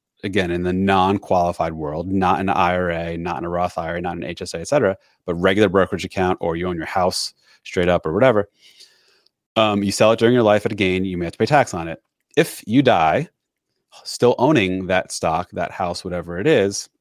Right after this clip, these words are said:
and you leave it to your kids or your friends or your, you know, other relatives or whomever, then the unrealized gain that you had in this property while you were owning it, uh, while you had it during life,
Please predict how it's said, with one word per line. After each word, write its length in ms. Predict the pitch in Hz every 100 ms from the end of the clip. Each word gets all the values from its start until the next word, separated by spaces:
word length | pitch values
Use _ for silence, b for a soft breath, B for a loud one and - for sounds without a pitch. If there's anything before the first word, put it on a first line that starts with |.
| _ _ _ _ _ - -
and 120 | 107
you 120 | 95 95
leave 260 | 120 175
it 320 | 123 - _
to 140 | - 101
your 140 | 95
kids 540 | - 98 85 85 - -
or 100 | 92
your 140 | 90 87
friends 560 | - 85 80 85 95 -
or 180 | 92 87
your, 320 | 82 80 - b b b b b -
you 120 | 90
know, 100 | 82
other 180 | 92 92
relatives 440 | 87 82 80 95
or 120 | 90 80
whomever, 520 | 98 131 110 95 95 _ _ _ _ _ _ _ -
then 720 | 87 113 160 101 98 160 - _ _ _ _ _ _ 110
the 320 | 101 104 -
unrealized 840 | 113 123 123 127 120 107 107 101 101
gain 600 | 95 92 92 95 98 - _ _ _
that 180 | 101 95
you 220 | 98 113
had 260 | 110 104 101
in 60 |
this 120 | 101 -
property 540 | - 90 90 90 90
while 260 | 85 85 87
you 200 | 87 85
were 260 | 80 80
owning 300 | 95 87 87
it, 100 | 85
uh, 140 | 101 80
while 180 | 104 98
you 120 | 95
had 100 | 92
it 80 | 90
during 160 | 92
life, 340 | 110 123 110